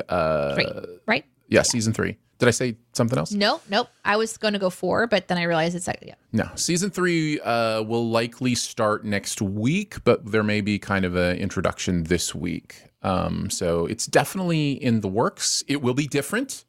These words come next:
Speaker 1: Um, I think that's important for everybody to kinda know and get in their mind. It will definitely be different.
Speaker 2: All
Speaker 1: Um, but we
Speaker 2: puppetry
Speaker 1: th-,
Speaker 2: this time.
Speaker 1: <laughs> but we think, uh, we think you'll have a good time.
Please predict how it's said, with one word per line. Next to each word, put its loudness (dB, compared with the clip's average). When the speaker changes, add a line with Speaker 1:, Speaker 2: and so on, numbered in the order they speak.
Speaker 1:
Um, 2
I 2
think -4
that's 2
important 0
for 0
everybody 0
to -4
kinda 2
know 0
and -2
get -2
in -4
their 0
mind. 2
It -4
will -2
definitely 0
be 0
different. -2
Speaker 2:
All 4
Speaker 1:
Um, 0
but 2
we 4
Speaker 2:
puppetry 2
Speaker 1:
th-, 0
Speaker 2:
this -2
time. 0
Speaker 1:
<laughs> 2
but 4
we 2
think, -4
uh, 2
we -2
think -2
you'll 2
have 2
a -6
good -6
time. -8